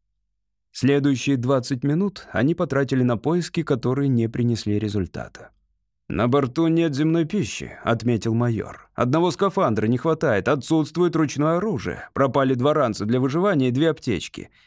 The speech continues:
И самое главное, отсутствует связной катер». Майор закусил нижнюю губу, затем продолжил. «Внешняя дверь герметичной комнаты осталась не заперта. Трое кератийцев убиты.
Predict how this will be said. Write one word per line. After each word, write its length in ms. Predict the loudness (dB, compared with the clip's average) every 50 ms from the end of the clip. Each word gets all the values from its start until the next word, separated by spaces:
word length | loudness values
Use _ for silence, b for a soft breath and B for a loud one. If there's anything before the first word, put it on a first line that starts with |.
| b b
И 140 | b 0 0
самое 480 | 0 2 2 2 2 2 2 2 0 0
главное, 460 | 2 2 2 2 2 2 2 0 0
отсутствует 640 | 0 -2 0 0 0 0 -2 -2 -2 0 0 0 0
связной 540 | -4 -10 -4 0 0 2 4 4 2 2 0
катер». 500 | 0 0 0 0 -2 -6 -12 -14 -16 _ _ _ _ _ _ _ _ _ _
Майор 340 | 0 0 2 4 4 2 2
закусил 460 | 2 0 0 0 -2 0 0 0 2
нижнюю 400 | 2 2 0 0 0 0 0 0
губу, 400 | 0 -2 0 2 0 0 -2 b b b b b b
затем 380 | 0 0 0 2 2 0 0 2
продолжил. 640 | 0 0 0 0 -2 -4 -6 -10 -14 -18 -20 -20 _ _ _ _ _ _ _ _
«Внешняя 680 | -8 -4 0 2 2 2 2 0 -2 -2 -2 -2 0 0
дверь 440 | -2 -2 0 2 2 2 2 2 2
герметичной 640 | 2 2 2 2 2 2 2 0 0 2 0 -2 0
комнаты 400 | 2 0 2 2 0 0 0 0
осталась 420 | 0 0 0 0 2 2 2 0
не 80 | 0 0
заперта. 640 | 0 0 0 -2 -4 -6 -4 -8 -10 -10 -10 -12 -18 _ _ _ _ _ _
Трое 300 | 0 2 4 4 4 2
кератийцев 720 | 2 2 2 2 2 0 0 -2 -2 -2 -2 -4 -4 0 0
убиты. 560 | 0 0 0 -2 -2 -4 -8 -14 -14 -14